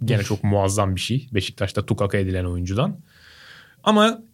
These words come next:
bu sezon çok iyi gitmiyordu işler duran toplar bakımından. Neyse ki Giresun maçında en azından bir tane duran top golü buldular ve Alanya ile oynadıkları değil, kaybettikleri,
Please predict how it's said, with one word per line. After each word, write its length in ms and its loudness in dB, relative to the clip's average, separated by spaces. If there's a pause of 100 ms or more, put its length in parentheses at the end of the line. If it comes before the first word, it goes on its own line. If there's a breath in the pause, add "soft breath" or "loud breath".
(340)
bu 140 6
sezon 260 4
çok 220 2
iyi 80 6
gitmiyordu 360 4
işler 300 0
duran 200 2
toplar 300 0
bakımından. 360 2
Neyse 260 2
ki 100 0
Giresun 320 2
maçında 360 0
en 80 2
azından 360 2
bir 60 -6
tane 200 0
duran 240 2
top 180 -2
golü 200 2
buldular 400 0
ve 180 2 (420 loud breath)
Alanya 400 4
ile 100 4
oynadıkları 520 4
değil, 220 2 (340)
kaybettikleri, 760 0